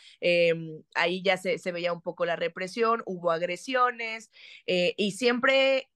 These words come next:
intercediendo la policía, pero en contra de los argentinos. Hubo mucha represión. Em, también hubo un caso en dos mil veintiuno, en, en ese momento en las eliminatorias de cara a Qatar dos mil veintidós, recordarán, compañeras, cuando fue todo el tema del covid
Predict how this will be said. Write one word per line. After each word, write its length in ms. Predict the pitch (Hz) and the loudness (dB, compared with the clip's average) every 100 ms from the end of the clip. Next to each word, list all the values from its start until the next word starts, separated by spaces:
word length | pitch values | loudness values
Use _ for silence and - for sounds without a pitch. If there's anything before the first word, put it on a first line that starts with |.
| - | -12
intercediendo 640 | 214 196 185 202 220 254 | -8 -6 -2 0 2 4
la 140 | 247 | 2
policía, 600 | 214 196 185 247 262 330 - | 2 -6 -6 -2 0 0 2
pero 340 | 240 247 302 | 0 2 -2
en 220 | 220 190 185 | -6 -10 -8
contra 400 | 208 214 240 240 | -8 -2 -2 -2
de 300 | 180 202 220 214 | -4 -4 -4 -2
los 300 | 190 185 180 | -2 0 -4
argentinos. 760 | 170 - 170 165 202 160 143 | -4 -6 -6 -4 -6 -6 -4
Hubo 160 | 190 220 | 0 4
mucha 260 | 220 226 | 4 4
represión. 540 | 208 190 160 - 156 151 - - - | 4 4 0 0 -2 -4 -14 -16 0
Em, 380 | 185 180 180 175 | 4 4 4 0
también 320 | 196 202 233 269 | -2 -2 -2 -2
hubo 720 | 269 262 247 226 208 196 - _ _ | 2 2 2 0 -2 -4 -8 _ _
un 240 | - 220 226 | -8 -6 -4
caso 520 | 269 262 - 226 208 | 0 0 0 -4 -2
en 140 | 208 | -4
dos 200 | 202 185 | -8 -8
mil 200 | 214 240 | -8 -2
veintiuno, 800 | 240 233 214 233 240 247 214 202 | -2 -2 -4 -6 -4 -2 0 2
en, 160 | 214 196 | 2 -2
en 440 | 196 - 190 190 | -2 -4 -4 -4
ese 140 | 202 220 | -6 -6
momento 460 | 202 202 202 208 | -6 -6 -4 0
en 140 | 202 185 | 0 0
las 180 | 170 - | -2 -2
eliminatorias 640 | 180 175 175 170 196 208 180 | -6 -6 -4 -2 2 0 0
de 80 | |
cara 240 | 185 196 202 | 0 0 2
a 160 | 196 - | -2 0
Qatar 560 | 185 170 202 208 254 | -6 -4 -2 -2 -2
dos 200 | 254 202 | -8 -8
mil 160 | 220 220 | -8 -8
veintidós, 480 | 220 214 190 190 - | -8 -6 -2 -2 -2
recordarán, 480 | 170 165 170 175 185 | -6 -4 0 -2 -2
compañeras, 480 | 202 185 175 185 185 | -6 -6 -4 -4 -4
cuando 200 | 170 160 | -10 -8
fue 120 | 190 | -4
todo 140 | 208 | -2
el 80 | 185 | 0
tema 200 | 190 185 | 2 2
del 140 | 170 | 0
covid 400 | 170 160 175 165 | 0 0 0 -6